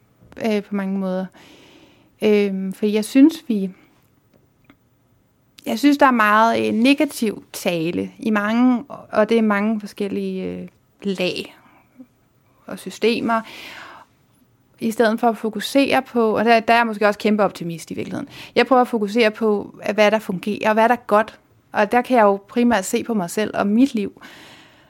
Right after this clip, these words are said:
Og så er der selvfølgelig altid, jeg tror, vi alle sammen har et eller andet, øh, vi har svært ved, eller vi kæmper med.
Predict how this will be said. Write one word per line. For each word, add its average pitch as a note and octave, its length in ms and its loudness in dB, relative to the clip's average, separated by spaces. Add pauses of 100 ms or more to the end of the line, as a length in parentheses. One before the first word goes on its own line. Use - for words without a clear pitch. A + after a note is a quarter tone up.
(540)
Og A3 180 -2
så C4 80 2
er C4+ 120 6
der C4 80 -2
selvfølgelig A#3+ 320 0
altid, A3 180 -2
jeg A3 100 -2
tror, A3 120 -6
vi G#3+ 80 -2
alle G#3+ 140 2
sammen A3 260 -4
har B3 360 -4
et A3 120 -4
eller G#3 140 -2
andet, G#3 380 -6
øh, F#3 280 -8 (360)
vi - 80 -8
har E3 120 -10
svært - 460 -10
ved, F#2+ 220 -8
eller G3 140 -8
vi G3+ 100 -4
kæmper C#4+ 420 6
med. A#3+ 240 6